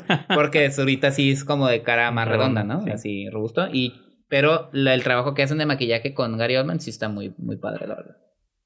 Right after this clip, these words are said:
Speaker 1: Pues
Speaker 2: Pero bueno.
Speaker 1: eso fue Las Horas Más Oscuras,
Speaker 2: Ajá.
Speaker 1: Darkest Hour. No sé si, esperemos, digo, no sé si vaya a seguir una semana más en cartelera. La
Speaker 2: Sí,
Speaker 1: cuenta
Speaker 2: todos en Estados, en San Diego, las tienen que volver a estrenar aquí.
Speaker 1: Sí, por
Speaker 2: Está en
Speaker 1: ejemplo,
Speaker 2: cartelera.
Speaker 1: El Artista del Desastre todavía va a durar una semana más, entonces
Speaker 2: Eh, Darkest Hours también.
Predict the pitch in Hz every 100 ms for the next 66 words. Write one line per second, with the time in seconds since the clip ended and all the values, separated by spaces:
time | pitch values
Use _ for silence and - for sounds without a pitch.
0 | _ - 165 131 110 95 - 170 202 170
1 | 190 185 185 185 170 147 151 156 143 143
2 | 156 170 156 165 156 170 185 202 143 151
3 | 170 156 170 170 196 208 - 160 156 160
4 | 123 139 156 156 139 139 113 - 143 156
5 | 151 151 135 131 143 139 127 123 131 147
6 | 127 113 120 135 202 - _ - - 180
7 | 214 214 233 240 185 208 208 - 196 170
8 | 165 160 151 151 175 180 180 180 175 180
9 | 175 - - _ 151 180 180 262 277 254
10 | 233 240 233 160 160 160 147 147 131 123
11 | 143 147 285 381 185 147 107 - 151 147
12 | 139 175 180 185 156 208 226 190 175 170
13 | 165 160 165 147 131 135 135 180 180 135
14 | 131 143 139 147 139 165 190 196 185 180
15 | 135 117